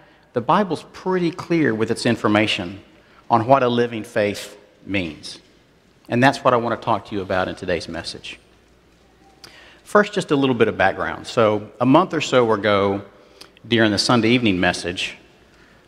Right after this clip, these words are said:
um, I talked about the what, the why, and the how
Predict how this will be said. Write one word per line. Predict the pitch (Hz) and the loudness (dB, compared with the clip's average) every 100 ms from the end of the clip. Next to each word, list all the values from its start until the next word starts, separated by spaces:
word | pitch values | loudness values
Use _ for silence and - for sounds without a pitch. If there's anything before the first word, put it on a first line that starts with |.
| _ _ - | _ _ -2
um, | 98 90 90 90 | 2 2 0 0
I | 120 | 0
talked | - 156 143 | 4 2 4
about | 127 120 - | 2 0 -2
the | 208 | -10
what, | - 139 143 - - - | -2 0 0 -2 -10 -10
the | - | -8
why, | 113 120 113 113 | -2 0 2 0
and | 101 | -2
the | 92 | -2
how | - 98 90 92 | 0 2 0 -4